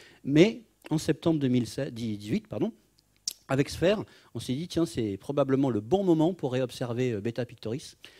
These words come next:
Et effectivement, on a fait une image et on l'a vue réapparaître de l'autre côté, cette fois-ci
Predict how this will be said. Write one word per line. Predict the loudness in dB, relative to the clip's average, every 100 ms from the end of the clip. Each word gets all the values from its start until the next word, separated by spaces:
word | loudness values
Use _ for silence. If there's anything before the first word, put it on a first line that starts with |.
| -20 -20 -18 0
Et | 0
effectivement, | 2 -2 -2 0 0 0
on | -2
a |
fait | 0 2
une | 2
image | 2 0 -2 -4
et | -6 -6
on | -4
l'a | -4
vue | -2 -4
réapparaître | -4 -6 -4 -6 -4
de |
l'autre | -4 -2
côté, | -4 -4 -10
cette | -14 -10
fois-ci | -10 -6 -6